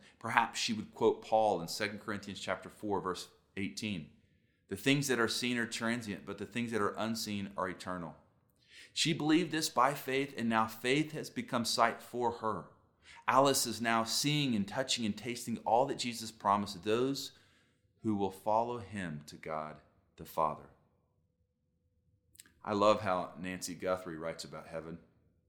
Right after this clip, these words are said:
She says, "Sometimes we get sick of this world and we find ourselves very homesick for the next. But what we long for is not merely return to the Garden of Eden.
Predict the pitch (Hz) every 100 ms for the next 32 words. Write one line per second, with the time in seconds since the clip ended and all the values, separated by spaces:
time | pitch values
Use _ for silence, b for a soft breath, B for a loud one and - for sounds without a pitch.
0 | _ _ _ _ _ _ _ _ _ _
1 | _ - 107 123 110 - b b b -
2 | 190 196 156 143 135 135 - 143 143 110
3 | 104 - 95 95 90 87 101 98 120 135
4 | 131 117 - 104 104 - 104 110 101 110
5 | 110 120 - 113 - 98 95 90 80 -
6 | - - _ _ _ _ b b - 117
7 | 117 135 143 123 127 151 175 160 160 147
8 | 131 147 - 135 135 143 131 113 - -
9 | 160 196 180 131 107 107 107 120 113 92
10 | 113 92 82